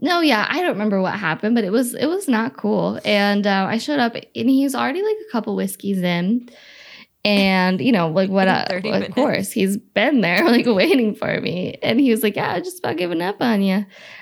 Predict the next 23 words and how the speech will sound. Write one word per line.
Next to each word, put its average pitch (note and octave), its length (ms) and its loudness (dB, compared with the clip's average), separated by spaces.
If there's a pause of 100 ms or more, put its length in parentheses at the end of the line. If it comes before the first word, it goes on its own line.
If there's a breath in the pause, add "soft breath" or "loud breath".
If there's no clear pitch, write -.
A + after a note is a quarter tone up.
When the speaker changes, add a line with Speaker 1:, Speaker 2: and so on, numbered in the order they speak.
(120)
Speaker 1:
Oh, A3 100 2
yeah, F#3+ 180 2
he's G#3 220 -2
from C#4 140 0
Florida A3 460 0
and G4 260 0
he D4 80 2
has, G#3+ 160 -2
like, A3+ 140 -6
a - 40 -14
Southern F#3 360 -4
accent. C4+ 720 -6 (100)
And, G3 460 -6
um, F#3 500 -6 (280)
Speaker 2:
Do G#3 120 -14
we G3 120 -12
like F3 280 -14
that? C#4 140 -8
Speaker 1:
I'm A3 120 -2
like, F3 300 -6
"Okay, F3+ 500 -6
Florida F3+ 460 -6
man." F#3 380 -6